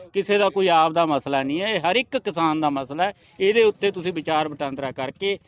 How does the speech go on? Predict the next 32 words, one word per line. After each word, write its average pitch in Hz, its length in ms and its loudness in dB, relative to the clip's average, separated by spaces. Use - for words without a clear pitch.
ਇਹ 214 180 4
ਜਿਹੜੇ 220 200 2
ਬਾਰਡਰ 165 300 0
ਦੇ 165 100 -4
ਉੱਤੇ 165 200 -6
ਸਥਿਤੀ 185 340 -8
ਬਣਾਈ 156 340 -2
ਆ, 156 120 2
ਅੱਜ 147 120 -4
ਵੀ 151 160 -4
ਇਹ 160 60 -6
ਲੱਗ 175 220 0
ਰਿਹਾ 202 140 4
ਵੀ 190 180 0
ਅਸੀਂ 165 140 -4
ਚਾਈਨਾ 165 320 0
ਨੂੰ 170 140 -4
ਪਾ-, 165 460 0
ਜਾਣਾ 147 280 0
ਹੁੰਦਾ 147 320 0
ਜਾਂ 175 180 2
ਅਸੀਂ, 180 180 -4
ਅ, 160 280 -12
ਲਾਹੌਰ 160 420 2
ਜਾਣਾ 151 260 0
ਹੁੰਦਾ, 147 300 -4
ਇਹ 202 200 0
ਸਥਿਤੀ 175 420 -8
ਹੈ, 175 80 2
ਇਸ 156 100 -4
ਸਥਿਤੀ 165 320 -14
ਤੋਂ 170 240 -8